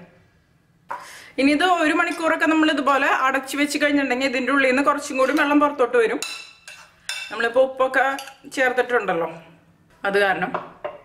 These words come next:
ഇപ്പൊ ഒരു മണിക്കൂർ കഴിഞ്ഞു, കണ്ടില്ലേ, ഇതിന്റെ ഗ്രേവി ഒന്നും കൂടി കൂടിയിട്ടുണ്ട്. നമുക്കിത് ഉണ്ടാക്കി അപ്പൊ തന്നെ കഴിക്കാം. ഒരു, ഒരു മണിക്കൂറൊക്കെ വെച്ച് കഴിക്കണമെങ്കിൽ കുറച്ചും കൂടി നന്നായിട്ട്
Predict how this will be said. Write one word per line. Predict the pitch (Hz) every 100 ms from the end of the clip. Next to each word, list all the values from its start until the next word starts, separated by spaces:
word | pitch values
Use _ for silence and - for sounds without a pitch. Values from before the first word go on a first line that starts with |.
| _ _ _ _ _ _ _ - - - - - - -
ഇപ്പൊ | - 269
ഒരു | 285 302
മണിക്കൂർ | 302 311 302
കഴിഞ്ഞു, | 320 311 285
കണ്ടില്ലേ, | 311 320 254 247
ഇതിന്റെ | 247 247
ഗ്രേവി | 285 269 254 302
ഒന്നും | 302 285
കൂടി | 269 277 311
കൂടിയിട്ടുണ്ട്. | 311 277 277 311 247 - - - - _ _ - - - 208
നമുക്കിത് | 220 262 247 277 370 294
ഉണ്ടാക്കി | 285 269 294 320
അപ്പൊ | 311 311
തന്നെ | 311 302
കഴിക്കാം. | 320 - 285 - - - - 202
ഒരു, | 202 240 220
ഒരു | 196 208
മണിക്കൂറൊക്കെ | 233 262 254 285 262
വെച്ച് | 277 - 302 302
കഴിക്കണമെങ്കിൽ | 302 294 302 294 320
കുറച്ചും | 302 302 294
കൂടി | 294 349
നന്നായിട്ട് | 339 294